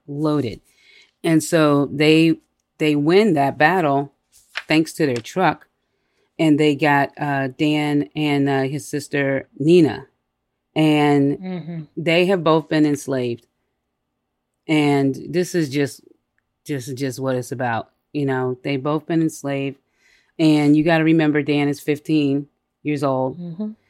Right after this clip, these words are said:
Speaker 1: Uh, horrible things have happened to them. And they escaped from those, the people who had enslaved them. And they were heading back to Acorn.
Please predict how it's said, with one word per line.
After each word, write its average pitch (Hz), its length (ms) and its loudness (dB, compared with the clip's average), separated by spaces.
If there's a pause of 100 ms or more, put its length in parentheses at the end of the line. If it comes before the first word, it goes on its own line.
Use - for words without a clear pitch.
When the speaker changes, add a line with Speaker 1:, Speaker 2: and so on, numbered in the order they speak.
(440)
Speaker 1:
Uh, 147 220 -4
horrible 156 420 4
things 156 300 2
have 151 100 -4
happened 143 380 0
to 147 120 -2
them. 139 400 0 (580)
And 151 640 4
they 151 440 2 (100)
escaped 151 680 -2 (460)
from 151 240 2
those, 143 260 -2 (140)
the 151 120 -2
people 156 260 -4
who 156 80 0
had 147 100 0
enslaved 147 500 -2
them. 135 300 -2 (480)
And 151 160 4
they 147 140 2
were 143 180 0
heading 147 300 -2
back 139 280 0
to - 120 -6 (220)
Acorn. 143 600 0